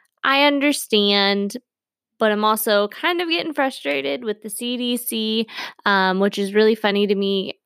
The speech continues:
considering how, you know, all of us, or at least this is how I am, you know, I'm like, "Oh, they want us to get vaccines. Okay.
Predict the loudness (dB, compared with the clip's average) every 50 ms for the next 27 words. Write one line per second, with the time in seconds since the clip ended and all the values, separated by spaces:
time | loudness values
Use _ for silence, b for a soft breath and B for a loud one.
0 | _ -8 -8 -6 -6 -6 -6 -4 -2 -2 -2 -2 -4 -6 -4 -2 0 0 0 0
1 | 0 -2 -2 -4 -6 -8 _ _ _ _ _ _ _ _ _ _ _ _ _ _
2 | _ _ _ _ -4 0 2 2 2 2 2 0 0 2 2 4 6 6 4 4
3 | 2 2 2 2 2 2 2 0 0 0 0 -2 -4 -4 -4 -2 -2 0 2 2
4 | 2 2 0 -4 -6 -6 -6 -6 -6 -8 -6 -4 0 0 2 2 2 2 0 -2
5 | -2 -4 -4 -4 -6 -8 _ b b b b b b b b b -2 -2 0 2
6 | 2 2 2 2 0 0 0 2 0 0 0 -2 _ _ 0 2 4 4 4 4
7 | 4 4 4 2 2 0 -2 -2 -2 -4 -2 -2 -2 -2 -2 -4 -6 -6 -4 -2
8 | 0 0 0 0 0 0 -2 -2 -4 -4 0 0 2 2 0 0 0 2 2 2
9 | 2 2 0 -2